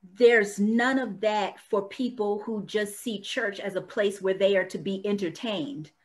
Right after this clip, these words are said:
or a place that they go for entertainment. There's nothing there that will allow preachers who have, who have limited themselves and, and who haven't studied to show themselves approved,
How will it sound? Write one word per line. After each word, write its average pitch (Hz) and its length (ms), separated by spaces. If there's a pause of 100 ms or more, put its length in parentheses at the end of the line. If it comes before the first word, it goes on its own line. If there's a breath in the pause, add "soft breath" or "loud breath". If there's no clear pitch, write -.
(240 soft breath)
or 185 140
a 180 80
place 202 300
that 196 160
they 190 120
go 202 280
for 202 280
entertainment. 196 840 (260 loud breath)
There's 202 300
nothing 233 580
there 214 460
that 190 260
will 190 220
allow 196 260
preachers 190 800 (480)
who 240 280
have, 196 500 (1800)
who 277 180
have 233 220
limited 233 520
themselves 190 680
and, 185 180
and 190 220
who 233 160
haven't 220 400
studied 202 540 (280)
to 214 100
show 233 300
themselves 202 520
approved, 165 680